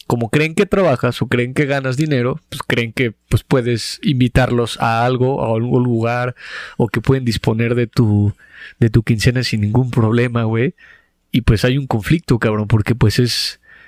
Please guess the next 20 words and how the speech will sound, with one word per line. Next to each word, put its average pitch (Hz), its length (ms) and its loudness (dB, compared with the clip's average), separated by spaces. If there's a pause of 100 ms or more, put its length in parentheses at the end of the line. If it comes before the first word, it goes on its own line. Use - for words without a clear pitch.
(600)
cabrón, 143 340 0
es 143 140 -2
mi 151 120 2
lana, 120 480 0
yo, 131 380 0
yo 135 260 0
me 143 80 2
la 127 140 2
gano, 117 320 0
cabrón, 104 280 -2
yo 113 100 2
la 120 280 -2
decido 143 500 2
en 120 100 -4
qué 131 120 2
gastarla 110 460 0
y - 40 0
cuándo 107 280 2
gastarla, 107 540 0
¿no? 110 260 0